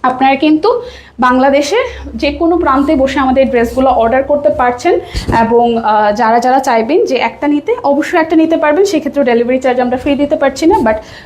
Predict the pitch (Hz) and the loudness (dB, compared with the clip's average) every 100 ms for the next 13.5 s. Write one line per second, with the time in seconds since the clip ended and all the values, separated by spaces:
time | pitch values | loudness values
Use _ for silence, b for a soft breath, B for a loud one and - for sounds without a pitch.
0 | B 294 302 359 277 269 277 294 262 247 | B -2 0 0 2 0 0 0 0 0
1 | 302 466 - B B 302 294 339 320 311 | 0 0 -4 B B -4 -2 0 2 2
2 | 262 247 240 294 254 226 254 226 226 233 | 4 2 2 0 -2 -2 0 0 -2 -4
3 | 302 247 226 240 302 247 214 214 220 226 | -6 -4 -4 -2 -2 0 2 2 0 -2
4 | 262 240 330 - - - 320 330 262 233 | 0 2 0 -4 -12 -2 2 2 2 0
5 | 202 202 - 240 - B B 240 262 277 | -2 -8 -10 -12 -12 B B -2 0 0
6 | 311 277 262 240 220 190 117 - B B | 0 0 2 2 0 -2 -4 -8 B B
7 | _ 339 349 370 370 392 262 262 262 285 | _ -2 -2 -2 0 2 2 0 2 2
8 | 262 247 269 294 247 240 233 262 254 277 | 2 0 0 0 0 -2 -2 -2 0 -2
9 | - - - 262 269 302 294 330 330 311 | -6 -8 -2 0 0 -2 0 0 2 0
10 | 294 381 285 262 262 262 269 226 254 285 | 0 0 0 2 2 0 0 0 2 2
11 | 311 381 - B B B 262 254 269 269 | 2 0 -4 B B B -2 0 2 2
12 | 247 254 262 254 277 262 240 247 - 254 | 2 2 0 -2 0 0 0 0 -2 -2
13 | 285 302 311 339 | 0 0 0 2